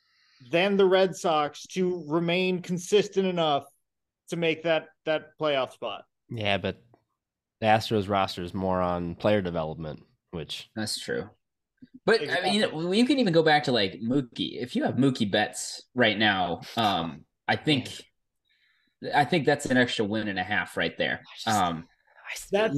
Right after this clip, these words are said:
Speaker 2: the
Speaker 1: that's
Speaker 2: further we
Speaker 1: amazing.
Speaker 2: get,
Speaker 1: He
Speaker 2: the
Speaker 1: plays
Speaker 2: further we
Speaker 1: second.
Speaker 2: get from that event, the less it makes sense.
Speaker 3: Yeah.
Speaker 1: Mookie Betts is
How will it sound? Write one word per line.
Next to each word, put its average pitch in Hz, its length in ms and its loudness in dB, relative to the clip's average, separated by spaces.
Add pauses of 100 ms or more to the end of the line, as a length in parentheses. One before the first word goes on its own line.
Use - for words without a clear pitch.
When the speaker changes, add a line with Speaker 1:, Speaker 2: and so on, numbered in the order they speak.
(160)
Speaker 2:
the 135 80 -6
Speaker 1:
that's 147 200 4
Speaker 2:
further 185 280 8
we 170 120 8
Speaker 1:
amazing. 147 60 2
Speaker 2:
get, 131 220 6 (380)
Speaker 1:
He 202 100 -2
Speaker 2:
the 139 60 2
Speaker 1:
plays 196 160 6
Speaker 2:
further 180 220 4
we 147 100 4
Speaker 1:
second. 107 60 -2
Speaker 2:
get 107 200 -4
from 98 120 -10
that 92 160 -4
event, 92 420 -2
the 107 80 0
less 104 320 2
it 95 100 -4
makes 95 260 -6
sense. - 480 -12 (720)
Speaker 3:
Yeah. 247 240 4
Speaker 1:
Mookie 330 160 0 (100)
Betts - 380 -8 (340)
is 220 580 -2